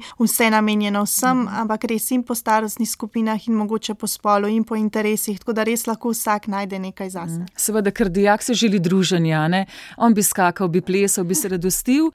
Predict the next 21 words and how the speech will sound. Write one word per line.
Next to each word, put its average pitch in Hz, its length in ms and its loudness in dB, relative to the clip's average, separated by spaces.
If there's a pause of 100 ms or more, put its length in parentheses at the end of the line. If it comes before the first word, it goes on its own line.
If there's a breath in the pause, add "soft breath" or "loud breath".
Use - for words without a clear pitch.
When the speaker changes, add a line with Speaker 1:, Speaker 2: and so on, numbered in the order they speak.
(260 soft breath)
Speaker 2:
Mlad, 190 580 2
ki - 180 -2
je 240 180 4
že 233 360 2
na 254 140 6
pragu 220 480 0
izbire, 202 420 2
eh, 156 380 0
svoje 185 380 2
poklicne 208 460 0
poti, 240 560 4
je 165 280 -2
pa 170 100 -4
seveda 196 300 0
bolj 196 260 4
resen, 220 480 4
ga 185 100 0
zanimajo 180 480 2
bolj 180 180 2
otepljive 190 500 0
reči, 190 360 2